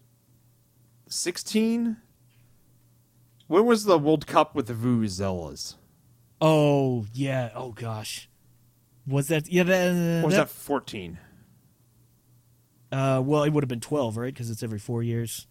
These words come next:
Speaker 2: And twenty was one, so sixteen and twelve.
Speaker 1: It could have been twelve then.
Speaker 2: I think it might have been twelve, yeah. Where they, a-, and they banned 'em after <laughs> that.
Speaker 1: Yeah.
Speaker 2: Yeah. The, yeah, this, this thing is like, yeah, put about three hundred vuvuzelas together,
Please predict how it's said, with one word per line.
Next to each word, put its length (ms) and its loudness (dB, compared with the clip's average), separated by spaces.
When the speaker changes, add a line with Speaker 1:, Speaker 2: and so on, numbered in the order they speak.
Speaker 2:
And 200 -6
twenty 280 -4
was 200 -2
one, 200 -4
so 120 -8
sixteen 500 -6
and 160 -6
twelve. 440 -8
Speaker 1:
It 120 -8
could 120 4
have 80 4
been 100 2
twelve 320 -6
then. 100 -4
Speaker 2:
I 60 2
think 240 2
it 80 2
might 200 2
have 60 -2
been 120 -4
twelve, 360 -2
yeah. 260 -6
Where 160 6
they, 160 6
a-, 420 0
and 160 6
they 60 6
banned 340 4
'em 120 4
after 320 4
<laughs> 0 -
that. 500 -8
Speaker 1:
Yeah. 320 -2
Speaker 2:
Yeah. 240 -8
The, 200 2
yeah, 120 4
this, 220 2
this 280 4
thing 200 0
is 160 0
like, 240 4
yeah, 180 2
put 160 0
about 380 2
three 280 0
hundred 300 4
vuvuzelas 560 2
together, 440 -4